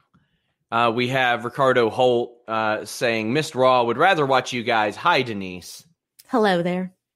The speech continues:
Speaker 1: Anakin J M T says, "Have a good, or have a good show.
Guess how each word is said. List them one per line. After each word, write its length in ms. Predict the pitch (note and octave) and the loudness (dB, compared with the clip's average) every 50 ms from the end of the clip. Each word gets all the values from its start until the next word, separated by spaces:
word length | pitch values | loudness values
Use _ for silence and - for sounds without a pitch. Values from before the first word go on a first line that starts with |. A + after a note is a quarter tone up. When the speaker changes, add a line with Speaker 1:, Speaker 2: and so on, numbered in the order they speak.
| _ - | _ -4
Speaker 1:
Anakin 400 | B2+ B2+ B2+ C3 A#2+ C#3+ B2 B2 | -2 0 0 0 0 0 0 0
J 300 | A#2+ B2 C3+ C3+ C3 C3 B2+ | 2 2 2 4 4 4 2
M 120 | B2 A#2+ | 2 0
T 280 | - D3+ D3+ D3 C#3+ C#3 | 0 0 2 2 2 0
says, 260 | C#3+ - C#3 C3+ C3+ | 2 0 0 0 0
"Have 220 | A3 A3 - A#3 | 0 0 2 2
a 60 | A#3+ A3 | 2 2
good, 260 | E3+ D3 E3 E3 E3 | 2 2 2 2 2
or 160 | F3 D#3+ C#3+ | 2 2 2
have 180 | C3+ G3 G3 F#3+ | 2 2 0 0
a 40 | E3+ | 0
good 160 | D3+ C#3+ C3 | -2 -2 -2
show. 360 | - D#3 C#3+ C3+ C3 A#2+ - | 0 2 4 4 4 2 0